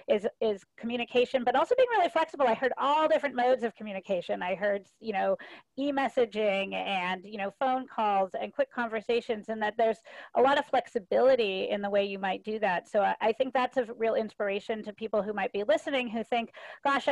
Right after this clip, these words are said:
you know, we'd only have somebody off site." Well, you can still be pretty successful even if you've never met the person, um, in person with, with, if you're creative in maybe how you approach, um, creating that culture of collaboration. So thank you for that example. Um, I wanna go ahead and,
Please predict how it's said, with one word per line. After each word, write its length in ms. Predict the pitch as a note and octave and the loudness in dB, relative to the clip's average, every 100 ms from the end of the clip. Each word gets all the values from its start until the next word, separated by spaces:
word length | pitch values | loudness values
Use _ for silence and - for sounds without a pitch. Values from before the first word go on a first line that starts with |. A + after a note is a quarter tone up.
| - | 0
you 100 | B3 | 0
know, 120 | A#3+ | 2
we'd 160 | A#3+ | 4
only 220 | B3+ B3+ A3+ | 4 2 0
have 200 | A#3 A#3 | -2 -2
somebody 260 | B3+ A3 | -2 2
off 140 | G3+ - | 0 0
site." 300 | A#3+ G3+ - | 0 0 0
Well, 120 | A#3+ | -2
you 120 | D#4+ | -2
can 180 | - G#4+ | -8 -6
still 220 | - G4+ | -2 0
be 160 | G4 F#4 | 0 -2
pretty 240 | F#4 F#4+ | -2 -4
successful 480 | - - F#4+ - C4+ | -4 0 0 2 2
even 200 | B3+ C4+ | 2 -2
if 120 | C#4 | -4
you've 140 | C4 | -6
never 240 | A#3+ A3 A3 | -4 -2 0
met 220 | G#3+ A3 - | 0 -2 -2
the 60 | G#3 | -4
person, 560 | G#3 G3 A3 G3 G3 - - - | -2 -2 0 0 -2 -10 -20 -6
um, 220 | G3+ F#3+ | -2 0
in 180 | F#3+ G3 | -2 -6
person 440 | F#3 G#3+ - G3+ F#3 | -4 -4 -4 -6 -2
with, 240 | F3+ F3+ | -2 -2
with, 220 | F#3+ F#3 F#3+ - | -4 -6 -6 -8
if 200 | G3+ G#3+ | -6 -6
you're 160 | F#3 - | -8 -8
creative 500 | - C#4+ D4+ B3 G3+ | 2 4 6 4 4
in 120 | G3+ | 0
maybe 240 | F#3+ F#3+ F#3+ | 0 -2 0
how 160 | F#3+ | 0
you 160 | F#3+ F#3 | 0 -2
approach, 420 | F3 F3+ F3 - - | 0 0 -2 -6 -6
um, 300 | F#3+ F#3 F3+ - - _ | -2 -2 -4 -12 -20 _
creating 340 | A#3+ G#3+ G#3+ | 2 4 2
that 200 | F#3 E3 | -2 -4
culture 400 | - F3+ - F#3 | -2 -2 -2 -4
of 160 | E3+ - | -4 -4
collaboration. 560 | F3+ F3+ F#3 F3 F#3 | -6 -6 -6 -8 -10
So 200 | - F#3+ F#3+ | -6 -6 -2
thank 220 | B3 A3+ | -2 0
you 320 | A#3 G3 F#3 F#3+ | 0 0 -4 -10
for 140 | G3+ | -6
that 180 | F3+ E3+ | -2 -2
example. 720 | E3+ - E3+ F3+ F3 D#3+ F#3 - _ - - - - | -4 -10 -12 -6 -6 -4 -8 -14 _ -20 -20 -20 0
Um, 200 | B3 A#3 | 2 2
I 140 | C4+ C#4 | 2 4
wanna 220 | D#4 E4 | 4 4
go 80 | E4+ | 0
ahead 200 | C#4 D#4 | 0 0
and, 280 | D4+ C#4+ | 0 0